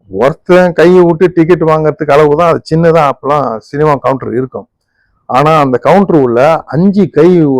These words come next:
ஆறு கைன்னு உள்ள விட்டுக்கிட்டு வெளியே எடுக்க முடியாம டிக்கெட்டை கையில புடிச்சுக்கிட்டு கை நசுங்கி வெளியில வருவானுங்க. இப்ப இந்த,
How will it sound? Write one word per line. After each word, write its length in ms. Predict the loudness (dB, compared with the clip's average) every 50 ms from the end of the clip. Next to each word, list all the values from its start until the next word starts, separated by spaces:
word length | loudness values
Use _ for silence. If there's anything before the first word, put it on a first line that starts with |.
| -2 0
ஆறு 260 | 0 0 2 0 0
கைன்னு 380 | -2 -4 -6 -6 -4 -4 -4 -4
உள்ள 120 | -2 0 0
விட்டுக்கிட்டு 420 | 0 -2 -4 -8 -14 -14 -14 -10 -4
வெளியே 300 | -2 0 0 0 -2 -2
எடுக்க 280 | -2 -4 -4 -8 -10 -12
முடியாம 400 | -10 -6 -6 -6 -6 -6 -10 -14 -16
டிக்கெட்டை 320 | -12 -8 -6 -6 -6 -4 -4
கையில 200 | -4 -2 -2 -4
புடிச்சுக்கிட்டு 520 | -6 -8 -16 -20 -20 _ -20 -20 -18 -20 -20 _ _ _ _ _ _ _ _
கை 100 | 0 2 2 2
நசுங்கி 380 | 2 2 0 0 -2 -2 0 0
வெளியில 300 | 0 0 0 0 0 -2
வருவானுங்க. 420 | -2 -4 -4 -6 -8 -10 -12 -16 _ _ _ _ _ _ _ _ _ _
இப்ப 140 | _ 2 2 4
இந்த, 180 | 4 4 4 4